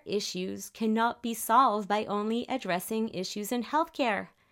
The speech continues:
It is impacted by what is happening in other sectors. That's why I've decided to not narrowly focus the topics and examples we will explore in this podcast.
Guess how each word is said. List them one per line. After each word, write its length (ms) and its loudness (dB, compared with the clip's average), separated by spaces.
It 120 0
is 260 2
impacted 800 0
by 160 0
what 240 0
is 140 -4
happening 520 0
in 120 2
other 240 4
sectors. 760 -8
That's 340 2
why 440 2
I've 120 -4
decided 540 -2
to 140 -4
not 320 -4
narrowly 480 -2
focus 500 -2
the 140 -8
topics 500 -2
and 140 0
examples 720 -4
we 160 -2
will 140 -2
explore 400 -2
in 80 -2
this 160 -6
podcast. 720 -4